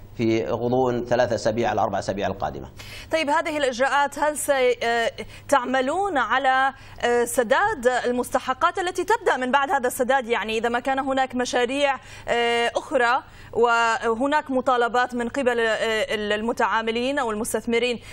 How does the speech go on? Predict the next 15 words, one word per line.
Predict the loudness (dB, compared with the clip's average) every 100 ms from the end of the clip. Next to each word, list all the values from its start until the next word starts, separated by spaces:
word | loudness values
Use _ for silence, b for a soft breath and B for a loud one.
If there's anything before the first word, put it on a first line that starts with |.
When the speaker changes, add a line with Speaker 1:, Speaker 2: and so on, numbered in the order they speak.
| B
Speaker 2:
هل | -2 2
سيكون | 2 2 -2
السداد | 0 0 2 2
أول | 2 2 0
بأول | 0 0 2 0
أم | 0 -2
سيكون | 0 2 4 2 0 0 2 2 2 0 0 -2 -2
ال-، | -2 0
ال-، | 0 0 0
الاستراتيجية | 0 0 -2 0 0 0 0 0
على | 0
ما | -2
هي | -2 0
عليه | 0 0 0 0 0 -2
الآن، | 0 0 0